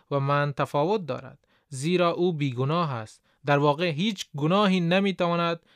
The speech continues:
در جایی که خدا در آنجا است باشد. اما چون خدا شما را دوست دارد، او می‌خواهد که شما او را بخوانید تا از گناهانتان نجات یابید.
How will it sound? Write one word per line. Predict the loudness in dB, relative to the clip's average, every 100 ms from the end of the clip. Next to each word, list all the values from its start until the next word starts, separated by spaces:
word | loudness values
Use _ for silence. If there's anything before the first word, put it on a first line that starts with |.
| _ 0
در | 0
جایی | 2 2 2
که | 0
خدا | -4 0 2 4
در | 2
آنجا | 0 -2 -2
است | -2 -2 -6
باشد. | -8 -2 -2 -4 -12 -18 _ _ _ -2
اما | 2 4
چون | 2 0 -2
خدا | -2 0 2
شما | 0 -4 -4 -2
را | -2
دوست | -4 -4 -6 -4
دارد، | -4 -2 -4 -8 _ _
او | 0
می‌خواهد | 2 2 0 0 -2
که | -4
شما | -4 -2 0
او | 0 0
را | 0
بخوانید | 0 -2 -2 -6 -6 -10 -16 _ _
تا | 2
از | 2 2
گناهانتان | -2 -2 0 -2 -2 -4 -6 -8 -4
نجات | -2 0 2 2 2
یابید. | -4 -6 -10 -16